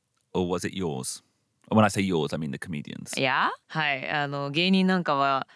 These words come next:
Speaker 2: 自分のネタが全然受けなかった時にね、客が悪いなんて楽屋でふざけて言ったりしますけれども。
Speaker 1: Yeah.
Speaker 2: まあまあ、それは冗談ですからね。
Speaker 1: Yeah, yeah.
Speaker 2: 本当は自分が悪かったっていうのはもちろん分かってるわけで。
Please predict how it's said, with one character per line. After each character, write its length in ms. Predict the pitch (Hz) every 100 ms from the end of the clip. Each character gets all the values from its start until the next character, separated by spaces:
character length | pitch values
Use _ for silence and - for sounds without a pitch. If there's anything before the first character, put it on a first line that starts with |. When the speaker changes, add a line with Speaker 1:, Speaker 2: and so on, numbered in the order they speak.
| - _
Speaker 2:
自 180 | - 156
分 140 | 165
の 80 | 170
ネ 100 | 165
タ 100 | 165
が 120 | 165
全 140 | 160 175
然 80 | 160
受 60 |
け 60 | 190
な 120 | 190
か 80 | 170
っ 20 |
た 100 | 151
時 200 | 147 143
に 100 | 135
ね、 180 | 147 185
客 260 | - 190 233
が 120 | 254
悪 260 | 254 247 262
い 40 |
な 120 | 208
ん 60 | 160
て 280 | 151 139 135
楽 220 | 151 147
屋 140 | 185 175
で 100 | 170
ふ 80 | 170
ざ 100 | 202
け 100 | 170
て 80 | 151
言 60 |
っ 20 |
た 80 | -
り 80 | 175
し 80 | 196
ま 100 | 180
す 60 | -
け 80 |
れ 80 | 160
ど 120 | -
も。 220 | - - -
Speaker 1:
Yeah. 40 | _ _
Speaker 2:
ま 100 | -
あ 40 | 539
ま 180 | 247 185
あ、 60 |
そ 120 | 170
れ 80 | 220
は 80 | 214
冗 180 | 190 247
談 160 | 240
で 80 | 185
す 80 | 151
か 100 | -
ら 120 | 208
ね。 60 | 220
Speaker 1:
Yeah, 40 |
yeah. 40 | 240
Speaker 2:
本 160 | 208
当 80 | 220
は 200 | 359 311
自 240 | 139 165 151
分 120 | 151
が 80 | 294
悪 180 | 165
か 100 | 151
っ 60 | 127
た 100 | -
っ 20 | 196
て 40 |
い 80 | 185
う 40 |
の 60 | 160
は 60 | 139
も 160 | 160
ち 100 | 151
ろ 80 | 180
ん 40 |
分 120 | 151 185
か 60 |
っ 60 | 185
て 180 | - 151
る 100 | 147
わ 120 | 165
け 120 | 165
で。 180 | 208